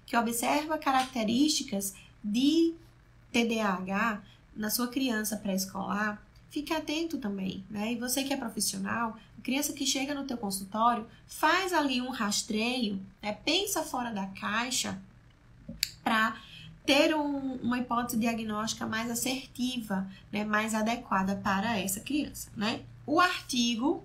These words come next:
é o nome em inglês, eu não vou falar pra vocês. <laughs> Não vou ler aqui, né? Tem algumas, é, limitações metodológicas e tudo mais, mas ele é bem interessante. Se vocês quiserem, depois eu posso passar pra vocês,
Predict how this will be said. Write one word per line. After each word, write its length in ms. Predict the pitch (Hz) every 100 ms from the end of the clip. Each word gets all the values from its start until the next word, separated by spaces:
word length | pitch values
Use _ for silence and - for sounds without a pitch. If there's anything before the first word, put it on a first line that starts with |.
| -
é 420 | 233 220 220 220 -
o 80 | 233
nome 300 | 226 214 208
em 140 | 202
inglês, 640 | 240 214 190 185 190 233 -
eu 100 | 196
não 160 | 233
vou 140 | 240 233
falar 280 | 233 208
pra 120 | 196 202
vocês. 580 | 185 196 - - 403
<laughs> 500 | - 359 - 339 - - - - - - - - - - 480 - - - 370
Não 480 | 247 277 294 262 196
vou 400 | 196 226 220 226
ler 200 | 208 190
aqui, 640 | 185 - - 208 226 269 - -
né? 260 | 220 269 - -
Tem 180 | 311 311
algumas, 520 | 330 302 302 285 277 -
é, 500 | 233 214 208 202 202
limitações 560 | 208 247 254 226 214 233
metodológicas 880 | 226 214 190 180 196 233 226 214 196
e 40 | 196
tudo 220 | 196 190
mais, 240 | 190 214
mas 180 | 233 233
ele 140 | 233
é 40 | 220
bem 200 | 214 277
interessante. 880 | 302 226 220 - 180 185 196 262 - - -
Se 140 | - 208
vocês 280 | 220 214
quiserem, 400 | 208 214 208 202
depois 300 | 208 202 196
eu 80 | 196
posso 260 | 202 190 -
passar 280 | 196 196 185
pra 100 | 190
vocês, 640 | 185 - 196 190 247 277